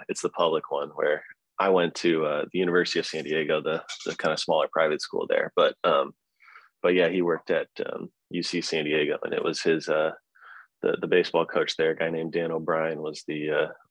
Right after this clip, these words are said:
was the head coach at the time. And, uh, he was kinda the one that, that first got me into baseball. And, uh, yeah, he was, uh, played a huge part in, uh, in my role there.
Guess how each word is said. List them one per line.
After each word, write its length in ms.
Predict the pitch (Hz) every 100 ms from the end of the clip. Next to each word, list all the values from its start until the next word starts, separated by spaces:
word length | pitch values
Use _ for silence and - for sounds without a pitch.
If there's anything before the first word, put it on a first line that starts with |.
| 87
was 120 | 82
the 60 | 82
head 180 | 80
coach 260 | - - -
at 80 | 78
the 60 | -
time. 360 | - 80 78
And, 100 | 71 - - - - - _ - 82
uh, 320 | 80 78 - - -
he 140 | -
was 120 | 82 -
kinda 200 | 80 80
the 80 | 78
one 220 | 80 80
that, 200 | 80 - _ -
that 120 | -
first 280 | - 82 -
got 200 | 85 76
me 100 | 82
into 180 | 82 78
baseball. 640 | 78 82 - 85 82 82
And, 140 | 78 76 - - - - _ _ -
uh, 540 | 78 80 76 76 - - _ _ -
yeah, 220 | 92 78
he 120 | 85
was, 280 | 82 80 -
uh, 260 | 80 80 82 - _ _ _
played 160 | - 82
a 40 |
huge 240 | 76 101 -
part 240 | 80 -
in, 220 | 78 76 73
uh, 200 | 71 71 -
in 80 | 78
my 120 | 76
role 220 | 73 73
there. 220 | 76 78